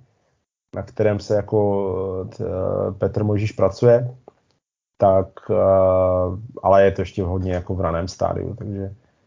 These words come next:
tam to ještě daleko vůbec nad tím uvažovat. A bude i otázka, jak se té sérii bude třeba do té doby dařit, jo, jestli to G M T prostě do té doby nezařízne,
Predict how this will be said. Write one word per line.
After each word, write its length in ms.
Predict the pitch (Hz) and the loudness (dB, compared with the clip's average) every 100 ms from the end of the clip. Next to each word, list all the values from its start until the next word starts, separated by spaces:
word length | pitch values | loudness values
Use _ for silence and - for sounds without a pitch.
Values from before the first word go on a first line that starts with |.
| _ | _
tam 320 | - 85 82 - | -6 -4 -6 -8
to 120 | - | -8
ještě 180 | 87 107 | -6 -4
daleko 360 | 98 - 90 95 | -2 -2 -2 -4
vůbec 180 | 95 | -4
nad 80 | 98 | -6
tím 180 | 95 104 | -6 -4
uvažovat. 400 | 98 95 98 98 98 _ _ _ _ _ _ _ _ _ _ - | -2 0 0 -2 -6 _ _ _ _ _ _ _ _ _ _ -2
A 60 | 117 | 4
bude 160 | 117 | 6
i 40 | 113 | 6
otázka, 340 | 107 107 - | 4 2 0
jak 100 | 104 | -2
se 80 | - | -2
té 80 | 110 | -4
sérii 280 | - 101 101 | 0 0 2
bude 140 | 104 | -2
třeba 160 | - 101 | -2 -4
do 100 | 95 | -2
té 120 | 107 | -2
doby 180 | 98 104 | 0 2
dařit, 400 | 98 98 85 - | 2 2 -4 -8
jo, 180 | 87 | -6
jestli 220 | 87 90 - | -6 -6 -8
to 80 | |
G 180 | 92 92 | -6 -4
M 120 | 90 | -4
T 120 | 92 98 | -6 -8
prostě 280 | 95 - | -8 -8
do 80 | 90 | -8
té 120 | 85 | -4
doby 180 | 95 92 | -2 -2
nezařízne, 680 | 92 92 90 98 87 98 | -2 -2 -2 -4 -2 -2